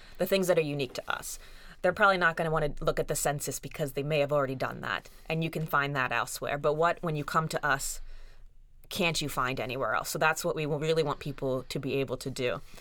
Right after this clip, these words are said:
And what makes Pennsylvania and maybe some of the other early colonies complicated is the way the land breaks. So it's very important to be aware of where you're at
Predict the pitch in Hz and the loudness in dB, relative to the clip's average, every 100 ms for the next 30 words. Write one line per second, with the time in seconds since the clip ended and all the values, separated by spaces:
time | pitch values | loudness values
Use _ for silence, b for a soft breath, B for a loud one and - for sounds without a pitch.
0 | B B 160 151 160 - - - - - | B B 0 2 0 0 -6 -10 -8 -4
1 | 180 160 165 185 175 160 156 156 151 143 | -2 2 2 4 2 2 0 -2 -2 -2
2 | 143 147 143 143 147 143 - 147 143 131 | -2 -2 0 2 2 2 2 4 2 0
3 | - - 151 147 123 - - - 196 190 | -4 0 0 0 -4 -8 -14 0 0 2
4 | 170 156 147 139 135 - b b b b | 2 2 2 -2 -4 -12 b b b b
5 | - - - - - - - - - - | -20 -20 -20 -20 -20 -20 -20 -20 -20 -20
6 | - - - - 170 170 170 165 147 139 | -20 -20 -18 -6 0 4 4 4 2 0
7 | 139 135 - 180 160 175 208 202 156 175 | 0 0 2 2 4 6 8 6 4 2
8 | 170 165 - 156 151 143 147 156 147 139 | 0 0 -4 0 2 4 6 6 6 4
9 | 139 - b b b 160 165 156 160 139 | 2 -4 b b b 0 2 4 2 0
10 | - | -2